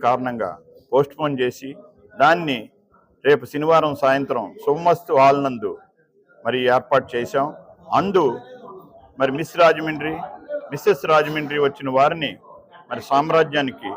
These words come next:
ఒక సంవత్సరం పాటు వారు బ్రాండ్ అంబాసిడర్‌గా కూడా వ్యవహరిస్తారని, మన ప్రాంతపు మహిళలకి ఉన్నత స్థానంలో కూడా చూడాలని ఒక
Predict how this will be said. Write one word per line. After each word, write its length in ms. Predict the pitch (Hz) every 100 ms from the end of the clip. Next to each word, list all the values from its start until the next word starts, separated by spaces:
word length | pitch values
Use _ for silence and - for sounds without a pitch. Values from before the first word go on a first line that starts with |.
| - - - - 120
ఒక 100 | 127 139
సంవత్సరం 340 | 147 165 160 139
పాటు 260 | 147 147 117 - - - - - 120
వారు 260 | 139 131 104 - -
బ్రాండ్ 280 | 123 156 160
అంబాసిడర్‌గా 520 | 151 147 - 139 139 123
కూడా 180 | 123 120 101 101
వ్యవహరిస్తారని, 760 | 120 139 135 - 135 131 139 143 _ - - -
మన 140 | 127 165 -
ప్రాంతపు 520 | 160 170 170 170 143 104 - - - 127
మహిళలకి 540 | 147 165 175 - 131 95 90 - - -
ఉన్నత 240 | 160 175 165
స్థానంలో 440 | - 165 160 156 151 143
కూడా 140 | 139 135
చూడాలని 480 | 143 147 151 151 165 175 - _ _ _
ఒక 180 | 135 135